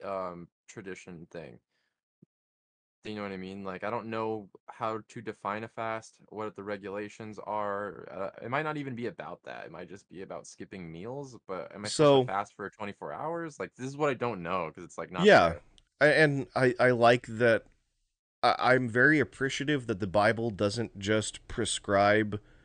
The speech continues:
Speaker 2: everything for us. Okay, it says that we need to do certain things, like fasting, but it,
Speaker 1: Open-endedly.
Speaker 2: but it doesn't, it doesn't prescribe exactly what a fast means.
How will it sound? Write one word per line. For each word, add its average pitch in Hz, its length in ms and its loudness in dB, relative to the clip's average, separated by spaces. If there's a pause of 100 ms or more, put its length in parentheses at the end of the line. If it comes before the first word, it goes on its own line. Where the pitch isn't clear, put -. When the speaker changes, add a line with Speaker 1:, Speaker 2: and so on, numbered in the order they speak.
(600)
Speaker 2:
everything 123 560 4
for 139 300 2
us. - 320 -2 (220)
Okay, 110 260 2
it 101 120 0
says 123 360 4
that 113 120 0
we 117 120 0
need 117 160 -2
to 104 80 -8
do 107 220 -4
certain 127 340 -4
things, 151 540 -2 (640)
like 113 260 8
fasting, 104 460 2 (240)
but 113 140 2
it, 110 60 -4
Speaker 1:
Open-endedly. 113 220 -4 (240)
Speaker 2:
but 147 100 6
it 143 60 6
doesn't, 156 300 2 (260)
it 139 60 -10
doesn't 165 280 0
prescribe 127 600 4
exactly 107 440 4
what 101 120 0
a - 20 -2
fast 101 460 0
means. 67 480 -10